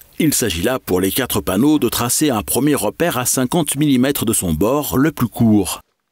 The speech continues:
puis un autre perpendiculaire au premier à sept millimètres du bord le plus long, dans chacun de ces quatre angles, puis de renouveler l'opération en traçant quatre nouveaux repères de trous de vis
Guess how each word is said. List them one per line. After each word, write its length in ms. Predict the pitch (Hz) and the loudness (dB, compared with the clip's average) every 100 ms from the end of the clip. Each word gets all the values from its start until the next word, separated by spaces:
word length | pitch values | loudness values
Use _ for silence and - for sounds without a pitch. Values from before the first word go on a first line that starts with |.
| _ - | _ -6
puis 220 | 160 - - 165 | -4 -4 -6 -2
un 120 | 123 | 2
autre 300 | 113 - - - | 2 0 -8 -6
perpendiculaire 760 | 123 - 107 90 - 92 110 | -6 -2 -4 -4 -4 -2 0
au 80 | 107 | 0
premier 420 | - 131 147 170 - - - | 0 0 2 0 -2 -10 -8
à 120 | 135 | -4
sept 380 | 123 - 202 - | -2 -2 -2 0
millimètres 560 | 139 104 90 120 - 107 | 0 2 2 0 -4 -6
du 120 | 98 | -6
bord 300 | - 101 92 | -2 -2 0
le 120 | 98 | -2
plus 180 | - 101 | 0 2
long, 240 | 107 107 - _ _ _ _ _ _ _ - | 2 2 -2 _ _ _ _ _ _ _ -8
dans 240 | 104 78 | -4 -2
chacun 460 | 90 104 - 131 - | -2 -2 -2 -2 -2
de 140 | 135 | -2
ces 120 | 127 | -2
quatre 280 | 143 127 - | -2 -2 -2
angles, 380 | 104 98 80 71 - _ _ _ | 0 2 0 -4 -10 _ _ _
puis 240 | - 208 - - | -4 -4 -4 -4
de 160 | 151 | -2
renouveler 560 | 151 - 156 147 123 185 | 0 0 0 0 2 0
l'opération 640 | 143 131 98 98 - 202 - | 2 0 -2 -2 0 -2 0
en 140 | 147 | -2
traçant 420 | 143 147 139 190 175 - | -2 -2 -2 0 -2 -4
quatre 320 | - 190 - | -4 -4 0
nouveaux 300 | 143 143 151 | 2 2 2
repères 340 | 120 117 156 117 | 0 0 -2 0
de 140 | 107 | -2
trous 200 | 101 180 | 0 -2
de 80 | 131 | 0
vis 360 | 110 151 - | 0 0 -2